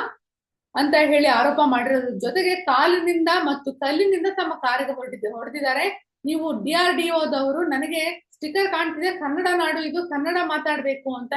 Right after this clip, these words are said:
ಹೇಳಿದ್ರು ಅಂತ ಹೇಳಿ. ಅಂದ್ರೆ ಈ ನಾರ್ತ್ ಇಂಡಿಯನ್ಸ್ ಅಂದ್ರೆ ಕಿರಿಕ್ ಜನಗಳು ಇವ್ರು, ಯಾರ ಜೊತೆನೂ ಸೌ-, ಸೌಮ್ಯವಾಗಿ ವರ್ತಿಸೋದೇ ಇಲ್ಲ.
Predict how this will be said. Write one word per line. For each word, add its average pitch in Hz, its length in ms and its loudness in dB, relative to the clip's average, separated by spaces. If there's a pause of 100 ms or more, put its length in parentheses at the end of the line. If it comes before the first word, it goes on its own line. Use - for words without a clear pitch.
ಹೇಳಿದ್ರು 254 460 -4
ಅಂತ 220 260 -8
ಹೇಳಿ. 208 540 -4
ಅಂದ್ರೆ 349 360 4
ಈ 311 240 2
ನಾರ್ತ್ 294 440 2
ಇಂಡಿಯನ್ಸ್ 370 400 4
ಅಂದ್ರೆ 370 260 0
ಕಿರಿಕ್ 370 400 0
ಜನಗಳು 247 540 -4
ಇವ್ರು, - 420 -12 (340)
ಯಾರ 330 440 4
ಜೊತೆನೂ 381 380 2
ಸೌ-, 247 380 -2
ಸೌಮ್ಯವಾಗಿ 330 680 0
ವರ್ತಿಸೋದೇ 254 560 -6
ಇಲ್ಲ. 233 160 -4